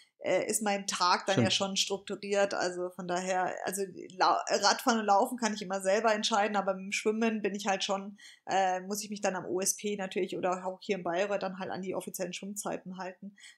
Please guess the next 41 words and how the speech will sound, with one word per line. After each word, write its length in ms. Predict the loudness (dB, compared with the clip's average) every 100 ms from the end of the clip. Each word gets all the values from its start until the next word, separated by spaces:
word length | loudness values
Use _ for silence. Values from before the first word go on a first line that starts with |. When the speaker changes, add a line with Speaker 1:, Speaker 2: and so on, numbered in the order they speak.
| -16
Speaker 1:
Von 100 | -6
daher 200 | -2 -2
habe 100 | -2
ich 60 | -2
Speaker 2:
Mhm. 40 |
Speaker 1:
schon, 160 | -4 -6
schon 140 | -8
ein 40 | -8
bisschen 280 | -10 -10
so, 240 | -8 -10 -10 -20 -10
äh, 240 | -6 -6 -2
vorgegebene 500 | -2 -2 -2 -2 -4
Struktur 460 | -8 -8 -8 -8
auch 120 | -8 -10
drin. 200 | -10 -10 _ _ 6
Speaker 2:
Und 120 | 8
ich 100 | 8
hab, 100 | 6
ich 160 | 2
hab 100 | 4
gesehen, 240 | 4 8 10
du, 60 | 8 10
äh, 260 | 10 10
bist 220 | 8 2
auch 120 | 4 8
neuerdings 340 | 10 8 6
im 100 | 4
Podcast-Game, 800 | 2 2 2 2 6 8 8 8
nicht? 240 | 6 6
Hattest 220 | 2 4 8
du 40 |
mal 60 | 8
gemeint, 340 | 10 10 8
dass 120 | 4
dir 80 | 4
das 140 | 6 6
auch 180 | 2 0
Spaß 380 | 4 6 8
macht, 220 | 6 6 6
da 140 | 6
reinzuhören? 720 | 6 6 8 8 8 8 6